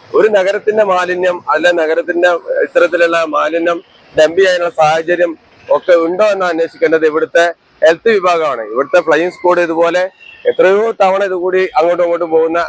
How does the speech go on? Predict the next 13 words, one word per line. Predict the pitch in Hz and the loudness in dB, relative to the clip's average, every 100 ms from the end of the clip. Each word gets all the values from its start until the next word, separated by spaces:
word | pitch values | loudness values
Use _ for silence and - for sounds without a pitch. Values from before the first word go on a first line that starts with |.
| - | -2
ആളുകളാണ്. | 151 156 156 131 117 | 0 0 -2 -4 -2
മാത്രമല്ല, | 143 180 220 202 208 | -2 0 0 0 -2
ഒരു | |
പ്രത്യേകത, | 180 170 180 170 156 185 - - - 131 | -4 -2 0 0 -2 -4 -10 -18 -8 0
ഇത് | 196 | 2
ഇവിടുത്തെ | 196 190 208 | 2 0 0
നമ്മുടെ | 190 180 185 196 202 - - - - | 0 -2 0 -2 -4 -14 -20 -12 -4
പ്രതിപക്ഷ | 151 175 202 | -2 0 0
നേതാവിന്റെ | 220 196 190 190 196 | 2 0 0 -2 -4
വാർഡും | 190 170 180 196 | -2 -2 -2 -2
കൂടിയാണെന്നാണ് | 202 202 190 190 185 | -2 0 0 -2 -2
ഞാൻ | 170 | -4
മനസ്സിലാക്കുന്നത്. | 156 147 151 135 131 | -6 -2 -2 -2 -2